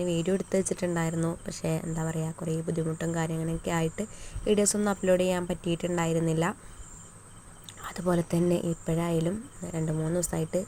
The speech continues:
പനിയും ചുമയും ജലദോഷമൊക്കെ ആയിരുന്നു കേട്ടോ. അത്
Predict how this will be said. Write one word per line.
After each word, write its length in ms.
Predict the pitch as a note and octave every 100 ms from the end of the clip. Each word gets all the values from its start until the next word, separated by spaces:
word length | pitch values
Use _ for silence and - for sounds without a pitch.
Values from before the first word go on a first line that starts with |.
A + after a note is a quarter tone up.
| -
പനിയും 380 | - D#3+ D#3 F3+ F3 - - - -
ചുമയും 420 | F3 D#3+ E3 F3+ E3
ജലദോഷമൊക്കെ 680 | E3 E3 - E3 - - F#3+
ആയിരുന്നു 240 | E3 D#3+
കേട്ടോ. 180 | D#3+ E3 E3 - - - - - -
അത് 140 | E3